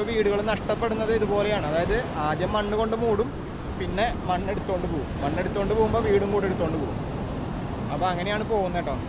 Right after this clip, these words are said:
അതുപോലെ ഇവിടെ ഒരു വീടുണ്ട്, ആ വീടും അങ്ങോട്ട് അധികം കയറിയിട്ടില്ല കേട്ടോ. ആ വീടിൻ്റെ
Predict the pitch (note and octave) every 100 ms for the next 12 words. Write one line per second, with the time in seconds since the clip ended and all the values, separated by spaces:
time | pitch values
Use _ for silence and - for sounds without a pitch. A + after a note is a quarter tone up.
0 | D3+ D3 E3 G3 F#3+ F3+ G#3 A3 G#3+ A3
1 | G#3 B3 - - - - - - C#3+ D#3+
2 | G3 G3+ G#3+ A#3 - - - - - -
3 | - - - - - D#3+ D#3+ F#3 G3+ A3+
4 | G#3 G#3+ G#3+ A3 G3 F3+ F#3 E3 C#3+ D#3
5 | E3+ E3